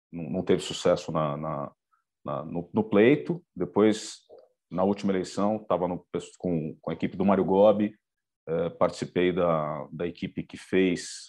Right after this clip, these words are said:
a, o, todo o projeto pro estádio.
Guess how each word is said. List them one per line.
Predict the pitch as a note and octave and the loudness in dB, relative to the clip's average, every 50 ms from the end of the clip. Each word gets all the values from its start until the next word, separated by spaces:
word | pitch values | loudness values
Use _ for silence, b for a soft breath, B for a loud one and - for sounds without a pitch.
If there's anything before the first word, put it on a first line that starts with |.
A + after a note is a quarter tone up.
| _ - | _ -6
a, | F2 E2 E2 E2 D#2+ D#2+ D#2+ - _ _ _ _ _ _ | -4 -2 -2 0 0 -2 -4 -6 _ _ _ _ _ _
o, | - D2+ D2+ D#2 D2+ - - - - | -12 -10 -10 -10 -10 -14 -16 -6 -2
todo | - D3 D#3+ | 0 0 0
o | - | 0
projeto | - - G#2+ F2+ F2 G#2 G2 - - | 0 2 2 4 4 2 2 2 -4
pro | - F#2 | -8 -8
estádio. | F2+ - - - F2 G2 A#2 B2+ A2+ F2 D2 | -8 -8 -4 0 2 4 4 4 2 0 -8